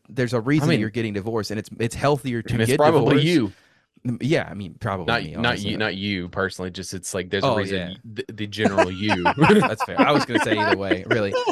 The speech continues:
Speaker 1: But no, it's like, it's, it's this idea that, like, oh, you know, it, that I hate that, like, "Oh, you can't get divorced. Like, that's so taboo." That's so shitty. Like, you're not gonna, I, don't be forced to be with somebody, right? Which is the ultimate thing. Like, oh, you know, you just gotta work through it. And I, I think that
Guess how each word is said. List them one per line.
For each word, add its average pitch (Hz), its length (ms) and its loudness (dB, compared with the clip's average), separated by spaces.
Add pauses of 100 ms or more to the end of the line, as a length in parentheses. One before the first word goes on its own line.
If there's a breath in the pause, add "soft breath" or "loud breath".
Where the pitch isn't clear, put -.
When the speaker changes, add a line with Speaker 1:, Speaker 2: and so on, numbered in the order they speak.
(140)
Speaker 1:
But - 120 6
no, 170 180 2
it's 113 140 -6
like, - 260 0 (280)
it's, 135 280 -4
it's 131 200 -4
this 139 180 -4
idea 131 320 0
that, 139 140 -2
like, 113 180 -2
oh, 135 280 2
you 120 140 -4
know, 113 140 -4
it, 123 320 -4 (180)
that 117 120 -4
I 107 100 -2
hate 123 300 -6
that, 104 100 -8
like, 104 160 -10
"Oh, 117 100 -4
you 113 140 -8
can't 117 200 -8
get - 80 -18
divorced. 101 380 -8
Like, 92 80 -6
that's 95 160 -6
so 107 120 -2
taboo." 98 340 -6
That's 131 160 -6
so 160 100 -2
shitty. 151 420 -6
Like, 95 220 -10
you're 117 100 -8
not 135 140 -6
gonna, 135 160 -4
I, 110 160 -6 (800 soft breath)
don't 147 180 -2
be 165 100 -10
forced 123 420 -6
to 110 60 -10
be 110 200 -4
with 101 160 -4
somebody, 80 520 -10 (280)
right? 95 300 -4 (360)
Which 113 180 -8
is 107 80 -10
the 110 140 0
ultimate 104 360 -4
thing. 95 200 -6
Like, 82 240 -10 (440 soft breath)
oh, 113 120 0
you 117 160 -4
know, 110 80 -4
you 107 140 -4
just 104 160 -12
gotta 110 180 0
work 110 260 -4
through 127 140 -4
it. - 40 -4
And 120 100 -6
I, - 120 -6
I 117 80 -4
think 123 260 -8
that 110 260 -6